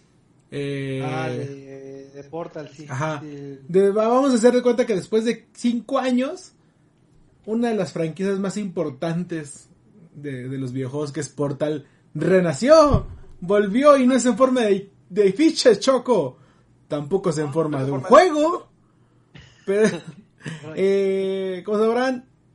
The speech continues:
Speaker 1: eh, de las franquicias de Valve siempre se ha pedido continuaciones: Portal uno, Portal dos, Portal tres, Half-Life tres,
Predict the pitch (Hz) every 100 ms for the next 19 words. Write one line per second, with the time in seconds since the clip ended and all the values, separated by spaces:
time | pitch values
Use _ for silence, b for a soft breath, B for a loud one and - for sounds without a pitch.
0 | _ - 208 190 185 175 175 160 180 180
1 | 208 196 151 160 165 - 165 175 165 160
2 | 156 151 151 143 143 _ _ - 165 160
3 | 147 131 160 165 180 180 170 160 139 131
4 | 165 165 139 135 120 156 - 131 120 180
5 | 196 196 B B B 175 151 143 127 175
6 | 208 214 -